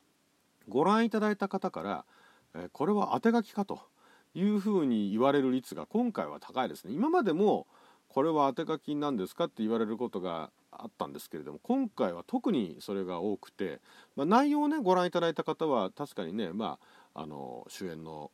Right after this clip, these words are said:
金谷さんとかね、そこら辺に合わせたものを書いたと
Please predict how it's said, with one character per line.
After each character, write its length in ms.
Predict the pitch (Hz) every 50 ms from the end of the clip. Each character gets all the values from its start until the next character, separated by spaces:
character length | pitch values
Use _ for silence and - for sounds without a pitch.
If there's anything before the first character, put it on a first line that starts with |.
| _ -
金 220 | - - 95 82
谷 100 | 78 76
さ 160 | - - 65
ん 60 | -
と 80 | - 87
か 100 | - -
ね、 140 | 190 160 104
そ 100 | - 95
こ 140 | 85 98 92
ら 60 | 87
辺 120 | 85 85
に 80 | 85 85
合 100 | 78 87
わ 140 | 120 180 202
せ 120 | 190 143
た 260 | - - 85 - - _ _ _ - - _ _
も 120 | - 87 95
の 100 | 107 113
を 120 | 90 80 -
書 100 | - 135
い 60 | 123
た 120 | - 90 78
と 220 | - 67 64 62